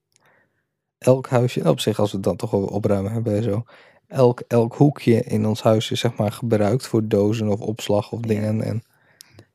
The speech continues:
Speaker 2: onder ons bed, achter de
Speaker 1: Mm.
Speaker 2: kledingrekken.
Speaker 1: Ik denk dat we dit ook wel eens eerder hebben benoemd, maar ik kijk ook echt op tegen de dag dat wij moeten verhuizen. Niet omdat we dan
Speaker 2: Oh.
Speaker 1: gaan verhuizen, dat lijkt me op zich heel cool. Alleen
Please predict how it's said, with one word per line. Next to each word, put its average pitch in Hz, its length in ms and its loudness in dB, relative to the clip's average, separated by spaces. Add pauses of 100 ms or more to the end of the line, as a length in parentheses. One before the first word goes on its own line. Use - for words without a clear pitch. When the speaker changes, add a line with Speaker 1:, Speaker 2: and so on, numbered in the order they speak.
(160)
Speaker 2:
onder 220 340 2
ons 214 320 -2
bed, 214 360 0
achter 226 380 0
de 226 80 0
Speaker 1:
Mm. 117 140 -2
Speaker 2:
kledingrekken. 208 1500 -2 (840)
Speaker 1:
Ik 131 140 -4
denk 175 200 4
dat 143 140 2
we 127 80 2
dit 113 160 2
ook 107 80 2
wel 113 80 6
eens 107 100 2
eerder 104 240 2
hebben 101 220 0
benoemd, 98 440 -4
maar 107 200 0
ik 110 100 0
kijk 113 280 0
ook 113 120 2
echt 110 220 -2
op 120 180 -4
tegen 107 240 0
de 104 80 -4
dag 110 200 0
dat 107 140 -2
wij 101 200 0
moeten 120 420 0
verhuizen. 131 440 0
Niet 160 180 2
omdat 160 280 6
we 135 60 0
dan 131 240 4
Speaker 2:
Oh. 262 80 -2 (500)
Speaker 1:
gaan 135 260 0
verhuizen, 123 440 2
dat 131 160 2
lijkt 123 220 4
me 117 60 2
op 110 80 -2
zich 127 200 0
heel 113 180 2
cool. 139 320 2
Alleen 117 440 2